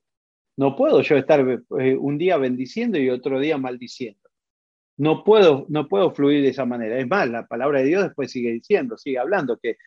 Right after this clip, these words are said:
de la misma fuente no puede salir agua dulce y agua salada. No sale de, de,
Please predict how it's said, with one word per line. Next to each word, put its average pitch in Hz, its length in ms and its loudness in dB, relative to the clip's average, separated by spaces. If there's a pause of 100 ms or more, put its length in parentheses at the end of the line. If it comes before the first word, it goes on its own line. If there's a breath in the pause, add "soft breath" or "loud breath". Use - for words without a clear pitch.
(140 soft breath)
de 135 120 2
la 127 120 4
misma 180 380 2
fuente 214 460 2 (200)
no 131 200 -2
puede 202 240 4
salir 131 320 -2
agua 139 260 0
dulce 180 380 -4
y 131 100 -2
agua 135 300 -2
salada. 120 460 -10 (1080)
No 135 140 -4
sale 131 500 2
de, 127 400 -10
de, 120 400 -4